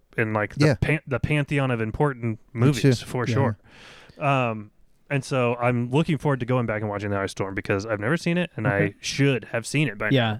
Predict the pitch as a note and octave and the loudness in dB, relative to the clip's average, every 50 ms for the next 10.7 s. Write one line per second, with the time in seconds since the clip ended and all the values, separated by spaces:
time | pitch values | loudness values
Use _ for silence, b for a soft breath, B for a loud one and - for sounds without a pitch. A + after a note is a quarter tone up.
0 | - - D#3 D3 D3 D3 C#3 - - - D3+ D3 D3 D3 D3 C#3+ C#3 - _ - | -6 -4 0 0 2 2 0 -2 -4 -2 0 2 2 2 2 2 0 -4 _ -12
1 | - - C#3 C3+ C3 F#3 D#3 - - - - - D3 C#3 - - D3+ D3 C#3+ B2+ | -4 -2 -2 0 2 2 0 0 -2 -4 -2 -2 0 0 2 2 2 2 2 2
2 | C3 B2+ A#2+ A2+ B2 A#2+ A2+ - _ - - C3+ A#2 A#2 A2 - - D#3+ - C#3 | 2 0 0 -2 -4 -6 -6 -8 _ -8 -6 -4 -4 -4 -4 -2 0 0 0 0
3 | B2 B2 B2 C#3 C3+ B2+ B2 A#2 A2+ G#2 A2+ A2+ A2+ A2+ A2 G#2+ G#2 G2+ G2+ G2+ | 2 2 4 4 4 2 0 -2 -2 -2 0 0 0 0 0 0 -2 -4 -6 -6
4 | G2+ G#2+ G#2 G2+ G2 F#2+ - - - B2+ B2+ B2 A#2 G#2 G#2 G2+ G2+ G2 - - | -6 -8 -8 -8 -10 -14 -10 -6 -4 -2 0 0 0 0 0 -2 -4 -6 -8 -8
5 | G#2+ G2+ - - - b b b b b b b b b b b b b b b | -8 -8 -8 -10 -14 b b b b b b b b b b b b b b b
6 | b - B2 - _ - - C#3+ D#3 D#3 C#3+ D3 D3 B2+ - - C#3+ C3+ C3 B2 | b 0 0 0 _ -6 -2 0 2 2 2 2 0 -2 0 0 2 2 2 2
7 | - C3 A2+ A#2 A2 - A2 G#2 G2+ G2+ G#2 G2+ - - - A#2 A2+ A#2 A#2+ A#2+ | 0 -2 -2 -2 -2 -4 -6 -8 -8 -10 -12 -14 -12 -8 -2 0 2 2 2 2
8 | - - - A#2+ A2+ - A#2+ A#2 A2+ G#2+ G#2 G2+ G2+ - _ _ - A2 G#2+ - | 0 -2 -2 -4 -2 -2 -2 -2 -2 -2 -4 -6 -8 -12 _ _ -8 -6 -6 -6
9 | - - A#2+ A2+ G#2+ G#2 G#2 G2+ G2 - - A#2+ A2 A2 - - A#2+ A2+ - - | -2 0 0 2 2 0 0 -2 -4 -4 -2 -2 -2 -2 0 0 0 0 0 0
10 | B2+ A#2+ A#2 A2+ A#2 A#2 A#2+ A#2+ A#2+ A#2+ A#2+ B2 A2+ | 0 0 2 2 2 2 2 2 2 2 2 0 -2